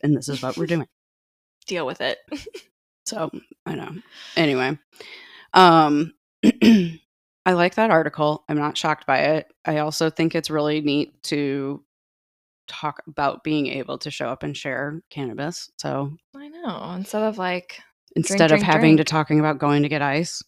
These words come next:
Speaker 1: <laughs>
Speaker 2: <laughs> Everybody's getting ice this year.
Speaker 1: <laughs> Everybody's getting,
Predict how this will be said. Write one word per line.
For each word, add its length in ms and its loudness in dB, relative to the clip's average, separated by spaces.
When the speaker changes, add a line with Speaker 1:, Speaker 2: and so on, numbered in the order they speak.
Speaker 1:
<laughs> 1000 -2
Speaker 2:
<laughs> 480 -14
Everybody's 480 2
getting 220 -2
ice 200 -8
this 240 -4
year. 160 0
Speaker 1:
<laughs> 340 6
Everybody's 880 2
getting, 300 -8